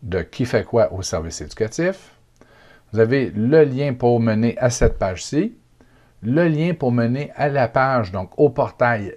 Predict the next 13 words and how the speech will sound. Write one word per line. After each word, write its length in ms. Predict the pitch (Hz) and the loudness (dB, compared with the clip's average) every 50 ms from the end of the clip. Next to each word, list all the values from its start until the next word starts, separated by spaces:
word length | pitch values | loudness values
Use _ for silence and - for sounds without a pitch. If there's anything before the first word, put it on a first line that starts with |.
| _ - | _ -14
des 420 | 95 98 104 143 147 135 113 104 | -10 -2 0 2 2 2 2 2
élèves. 460 | 104 92 85 87 92 110 156 202 208 170 | 0 0 0 -2 -2 -2 -2 -4 -6 -6
C'est 160 | - - 107 | -6 -4 -4
le 140 | 98 104 101 | -2 -2 -2
même 240 | 104 113 117 110 104 | -2 -2 -2 -2 -2
por-, 160 | 101 - - _ - | -4 -6 -8 _ -4
portail 480 | - 110 95 - - 110 110 113 110 | -4 -4 -4 -2 -2 -2 -2 -2 -4
qu'ils 340 | 110 - 107 101 92 87 95 | -6 -6 -6 -6 -6 -4 -4
ont 120 | 110 120 123 - - - - _ - | -4 -4 -6 -10 -20 -20 -20 _ -4
lorsqu'ils 500 | 98 107 101 - - - 92 85 85 104 | -4 -4 -4 -4 -6 -6 -6 -4 -4 -6
utilisent 460 | 98 - - 95 101 107 101 98 101 - | -6 -6 -6 -4 -2 -2 -4 -4 -8 -6
un 200 | - 104 104 101 | -6 -4 -4 -4
Chromebook. 800 | 90 - - - 92 87 85 78 76 90 117 175 - - - - | -6 -8 -8 -8 -6 -6 -6 -6 -6 -6 -8 -8 -10 -14 -20 -20